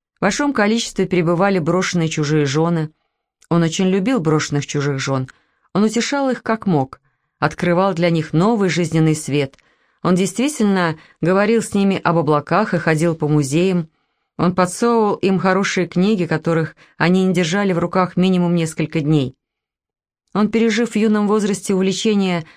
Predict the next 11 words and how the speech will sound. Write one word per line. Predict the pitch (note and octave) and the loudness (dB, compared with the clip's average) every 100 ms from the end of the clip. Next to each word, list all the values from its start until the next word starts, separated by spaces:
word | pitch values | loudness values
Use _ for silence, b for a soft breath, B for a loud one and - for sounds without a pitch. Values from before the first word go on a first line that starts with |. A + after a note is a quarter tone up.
| B - | B -2
бальзаковскими | F#3 F#3 A3 A3+ F3+ - F3+ F3 | 0 2 -2 -2 -6 -2 0 0
дамочками | G3+ A#3+ F#3 - D3+ C#3 B2+ b b | 2 0 0 -2 -2 -2 -4 b b
и | D3 | -4
пройдя | D#3+ F#3 F#3+ A#3 | 0 2 2 0
под | F#3 F3 | 0 -2
их | F3 | -4
руководством | E3 F3 F3+ G3+ - D#3 | -2 0 0 0 -2 -4
краткий | - G3 F#3 F3+ | 0 -2 0 -4
курс | F3 F#3 F3 - b b b b b _ | -2 -2 -2 -6 b b b b b _
женщиноведения, | - D#3+ G#3+ G3 - F3 D#3+ E3 A#3+ F#3 D3 C3+ C3 _ _ - | -4 0 0 0 -2 0 0 2 0 2 0 0 -6 _ _ -4
интересовался, | E3+ F#3+ G#3+ F#3+ A3+ A3+ F#3+ D#3+ - C3+ | 0 2 0 0 0 0 0 -2 -6 -8